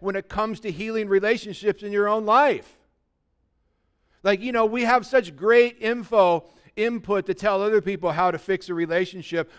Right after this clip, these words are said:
but when it comes to someone that we're dealing with in our life, we don't want to listen to anybody, anybody when what they have to say. And so we put those things off. We keep putting a spouse off. We keep putting a family member off. We keep putting a child off.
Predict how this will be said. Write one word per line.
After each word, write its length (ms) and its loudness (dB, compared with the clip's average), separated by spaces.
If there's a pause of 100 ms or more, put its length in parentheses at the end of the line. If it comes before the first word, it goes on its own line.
but 180 0
when 120 -4
it 100 -6
comes 260 -6
to 100 -6
someone 360 -4
that 140 -2
we're 140 -2
dealing 280 -4
with 200 -6
in 80 -8
our 200 0
life, 300 0 (100)
we 120 0
don't 100 -2
want 140 -6
to 40 -8
listen 280 -10
to 60 -6
anybody, 440 -8 (160)
anybody 380 -8
when 180 -10
what 160 -10
they 80 -8
have 160 -6
to 80 -20
say. 400 -10 (1400)
And 120 -2
so 140 -4
we 140 2
put 240 -4
those 240 -2
things 340 -6
off. 440 0 (800)
We 100 -10
keep 220 -12
putting 300 -4
a 60 -8
spouse 460 -4
off. 140 -10
We 80 -14
keep 380 -14
putting 220 -6
a 60 -6
family 380 -6
member 340 -6
off. 140 -6
We 80 -10
keep 240 -14
putting 240 -4
a 40 -4
child 440 -2
off. 100 -4